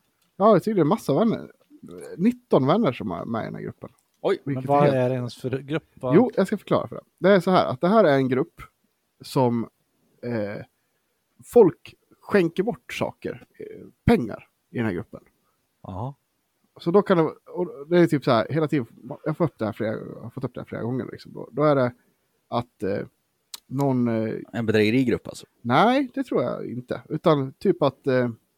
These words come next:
Speaker 1: Peter kan gå in där då, och så skriver han så här: "Ja, ikväll tänker jag ju bort hundra spänn.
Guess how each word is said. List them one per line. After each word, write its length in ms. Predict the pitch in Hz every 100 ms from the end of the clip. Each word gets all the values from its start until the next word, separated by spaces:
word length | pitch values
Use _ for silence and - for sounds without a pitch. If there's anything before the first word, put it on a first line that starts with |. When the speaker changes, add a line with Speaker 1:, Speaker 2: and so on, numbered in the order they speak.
| _ _ _ _ _ _ _ _ _ _ _
Speaker 1:
Peter 260 | 208 208 202
kan 200 | 196 202
gå 80 | 202
in 120 | 196
där 120 | 180
då, 120 | 175 196 _
och 120 | -
så 100 | 170
skriver 240 | - 160
han 100 | 135
så 100 | 123
här: 160 | 113 107 _ _ _ -
"Ja, 280 | 240 233 - _ - - - _
ikväll 260 | - 208
tänker 260 | 208 196 202
jag 60 |
ju 60 | 185
bort 220 | 190 202
hundra 260 | 175 190 190
spänn. 420 | - 175 202 233